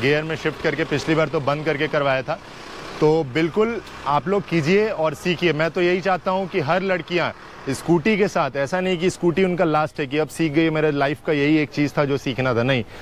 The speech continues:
आपको अभी bike सीखना है, अभी आपको और आगे बढ़ना है। और बाकी कोई चीज़ के लिए अगर दिक्कत हो तो दो चक्का आपके साथ है।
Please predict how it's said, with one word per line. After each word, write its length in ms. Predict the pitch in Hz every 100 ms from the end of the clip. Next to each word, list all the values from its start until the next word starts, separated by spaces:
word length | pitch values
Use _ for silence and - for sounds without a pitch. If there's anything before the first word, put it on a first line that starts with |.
| -
आपको 260 | 127 123 170
अभी 140 | 156 143
bike 260 | 143 151
सीखना 300 | - 123 113
है, 140 | 101 90 - -
अभी 180 | 120 127
आपको 340 | 147 - 165 156
और 120 | 160
आगे 200 | 151 147
बढ़ना 280 | 135 120 110
है। 80 | 107
और 160 | 113 113 107
बाकी 380 | 123 131 196 196 -
कोई 240 | 160 190
चीज़ 320 | - 185 170 -
के 100 | 175
लिए 120 | 175
अगर 180 | 160 135
दिक्कत 400 | 131 - 139 113
हो 120 | 92 - -
तो 60 | 120
दो 200 | 101 143
चक्का 320 | 147 139 - 131
आपके 240 | 107 123
साथ 320 | 113 98 -
है। 100 | 92